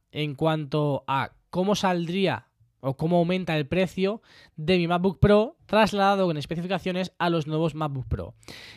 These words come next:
Y de hecho, si no me equivoco, es el MacBook Pro de base. Mi MacBook Pro, que yo sí tuve que modificar y meterle me-, mejores y mayores especificaciones,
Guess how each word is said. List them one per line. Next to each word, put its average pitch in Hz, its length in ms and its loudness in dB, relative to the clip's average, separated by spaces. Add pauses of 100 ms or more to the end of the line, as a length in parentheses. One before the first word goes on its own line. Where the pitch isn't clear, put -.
(100)
Y 254 140 4
de 226 160 8
hecho, 226 320 4
si - 260 -4
no 170 140 0
me 202 80 2
equivoco, 196 440 4
es 190 180 2
el 175 100 0
MacBook 165 340 2
Pro 156 160 4
de 147 80 4
base. 160 380 -4 (160)
Mi 147 200 -2
MacBook 196 340 2
Pro, 214 200 4
que 143 140 -2
yo 165 120 0
sí 202 360 -2
tuve 190 200 0
que 180 100 -4
modificar 175 460 -2
y 170 40 -2
meterle 151 320 -4
me-, 117 200 -8
mejores 131 640 -6
y 151 100 -10
mayores 147 340 -4
especificaciones, 160 880 -8